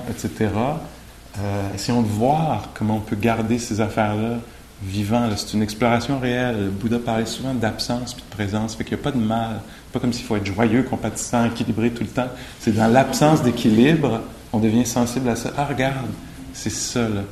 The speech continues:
Il y a l'absence d'équilibre en ce moment. Qu'est-ce que je peux ramener ? Un peu de compassion, oups, ça aide avec l'équilibre, tu sais, un peu de ressourcement. Est-ce que je peux m'exposer à un peu de beauté ?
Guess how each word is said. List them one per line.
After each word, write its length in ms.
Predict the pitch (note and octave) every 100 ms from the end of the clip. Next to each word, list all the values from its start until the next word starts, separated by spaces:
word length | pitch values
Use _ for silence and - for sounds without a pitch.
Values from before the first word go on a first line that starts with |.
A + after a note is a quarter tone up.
| - - - - G2+
Il 40 |
y 40 |
a 40 | G#2
l'absence 640 | G#2+ A2 - B2+ B2+ A2
d'équilibre 480 | G#2 - G#2 A2+ G#2+
en 100 | G2+
ce 120 | -
moment. 260 | G2+ G2+ G2 - - - -
Qu'est-ce 160 | B2+
que 100 | -
je 120 | B2+ -
peux 140 | A#2+
ramener ? 420 | G#2+ G#2 G2 G2+ G2+
Un 60 | G2+
peu 140 | A2+
de 80 | -
compassion, 680 | A2+ G#2+ G#2 G2 - A2 A#2 C3 C#3
oups, 280 | E3 A3+ -
ça 500 | - - - G2 G3
aide 180 | G3 G2 - - - - - - -
avec 260 | G2+ F#2+ -
l'équilibre, 580 | G2+ - - G2 F2+ - -
tu 80 | -
sais, 60 | G#2+
un 220 | G#2+ -
peu 60 |
de 60 | G2+
ressourcement. 720 | G2 - A2+ - A2 G2+ G2+ G#2+
Est-ce 100 | -
que 80 | -
je 60 |
peux 100 | A2
m'exposer 440 | G#2 G2+ - G#2 A2
à 40 |
un 40 |
peu 140 | G#2+ A2
de 60 | F#2+
beauté ? 560 | G2+ G2 - A2+ B2